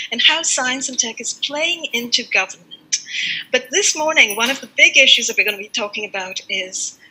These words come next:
uh, something he suggested, actually, which is the caste system in America, sort of the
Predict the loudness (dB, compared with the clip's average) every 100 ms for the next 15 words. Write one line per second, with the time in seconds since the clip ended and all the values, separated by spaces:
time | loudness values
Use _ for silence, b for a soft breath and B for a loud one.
0 | b -6 -4 -2 -4 -6 -6 -2 2 2
1 | 0 -4 0 6 6 6 0 2 2 2
2 | -6 -4 -2 -2 -2 -6 -6 -6 -8 -8
3 | -10 -8 -8 -10 -8 -4 0 0 0